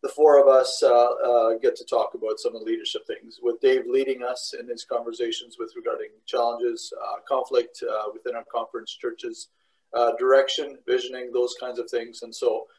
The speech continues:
uh, he leads us in these conversations, and the, and the four of us will, will have conversation and, uh, establish some, uh,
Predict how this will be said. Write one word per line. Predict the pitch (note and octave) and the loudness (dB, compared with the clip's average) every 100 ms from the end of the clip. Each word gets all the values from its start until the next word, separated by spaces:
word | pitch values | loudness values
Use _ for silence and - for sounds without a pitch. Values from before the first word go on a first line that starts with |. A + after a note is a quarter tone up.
| _ _ - | _ _ -2
uh, | A#2+ A2+ | 0 0
he | C3 | -2
leads | C3 C3 C3 | -4 -6 -2
us | B2+ C3 | -2 -2
in | B2 | -10
these | A2+ | -10
conversations, | - A#2+ A#2+ A#2+ A#2 B2+ A#2 | -8 -6 -4 -4 -4 -6 -14
and | A#2 | -12
the, | A2+ A2 A2 | -6 -6 -6
and | B2+ | -8
the | A#2+ | -6
four | C3 B2 | 2 2
of | A#2 | 2
us | A2+ - | -2 -2
will, | A2+ A2 A2+ | -2 -2 -2
will | A#2+ B2 | -4 0
have | A#2 - | 0 0
conversation | A#2+ A2+ A2+ A2 - - - | -6 -4 -8 -6 -8 -8 -14
and, | - _ - | -20 _ -20
uh, | G#2 G#2 - _ _ _ _ _ _ | -20 -20 -20 _ _ _ _ _ _
establish | A#2+ - A#2+ A#2+ A2+ - | -6 0 2 2 -2 -2
some, | A2+ A2 | -4 -4
uh, | A2 | -6